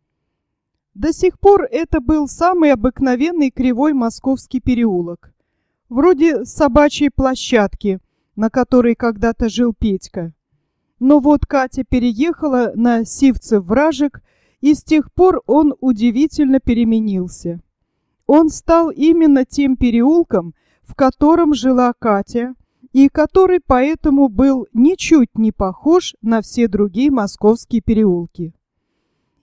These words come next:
И самое название, которое всегда казалось мне смешным, теперь стало значительным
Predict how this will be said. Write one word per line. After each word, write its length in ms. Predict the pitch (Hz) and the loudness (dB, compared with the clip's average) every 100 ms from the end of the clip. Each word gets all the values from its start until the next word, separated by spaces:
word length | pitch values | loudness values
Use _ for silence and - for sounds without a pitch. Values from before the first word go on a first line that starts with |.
| _ | _
И 280 | 294 320 285 131 | 2 4 2 -4
самое 500 | - 320 311 320 339 | -6 0 2 2 0
название, 840 | 320 311 226 220 254 302 285 247 | 2 0 0 0 2 4 2 2
которое 500 | - 247 - 277 254 | 0 -2 2 4 4
всегда 460 | - - 196 240 240 | 2 -4 -2 0 0
казалось 680 | - 226 196 233 220 - | 0 -2 0 -2 -2 -6
мне 260 | 226 220 208 | -4 -2 -2
смешным, 720 | - - 240 - 302 330 392 - _ _ _ _ _ _ | -4 -2 -2 0 0 0 -2 -12 _ _ _ _ _ _
теперь 400 | - 330 381 415 | 0 4 4 2
стало 520 | - - 294 320 311 | -2 0 0 2 -2
значительным 1040 | 220 233 220 - 320 359 247 196 190 175 | -2 -2 -2 0 0 2 -2 -2 -4 -6